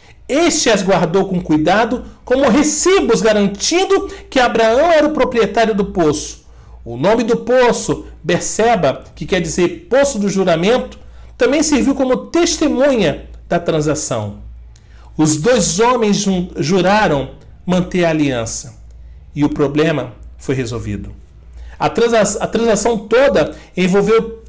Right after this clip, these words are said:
três elementos: sacrifícios, testemunhas e promessas. Podemos encontrar esses mesmos elementos, irmãos, na aliança de Deus conosco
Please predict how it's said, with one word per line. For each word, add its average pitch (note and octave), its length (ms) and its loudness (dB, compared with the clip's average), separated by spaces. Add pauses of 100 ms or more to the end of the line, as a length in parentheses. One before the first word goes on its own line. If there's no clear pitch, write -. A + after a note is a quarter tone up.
(160)
três D#4+ 260 2
elementos: E3+ 640 0 (720)
sacrifícios, D4 960 0 (680)
testemunhas C4 920 0 (460)
e - 60 -14
promessas. G3+ 760 0 (1000)
Podemos A3 380 2
encontrar A3 540 0
esses G#3+ 260 -2
mesmos A3+ 440 0
elementos, G3+ 640 0
irmãos, D#3 440 -2 (360)
na G#3 320 2
aliança C4 540 2
de C4 120 -4
Deus A3 320 0
conosco A3+ 640 -2